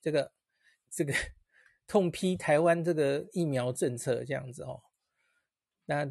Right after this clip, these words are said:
没有打完遭到销毁，等于是将二十亿的民脂民膏放水流这样子哦。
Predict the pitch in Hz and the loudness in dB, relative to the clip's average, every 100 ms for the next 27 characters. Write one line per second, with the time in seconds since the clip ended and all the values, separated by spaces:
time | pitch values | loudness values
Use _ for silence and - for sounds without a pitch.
0 | - - 190 165 190 180 135 135 135 151 | -10 -14 -2 2 2 2 2 4 2 0
1 | - _ _ _ - 180 185 170 - 175 | -8 _ _ _ 4 4 6 4 6 4
2 | 170 131 127 131 139 151 175 170 196 214 | 4 2 2 0 0 -2 -2 -2 0 2
3 | 175 - 151 208 170 147 135 160 165 131 | 2 0 -4 -2 0 0 -2 -2 -2 -4
4 | 123 139 151 156 - 180 127 131 110 123 | -4 -4 0 0 0 -4 -2 -4 -2 -2
5 | 120 131 156 143 123 135 127 | 0 -2 -4 -6 -6 -6 -6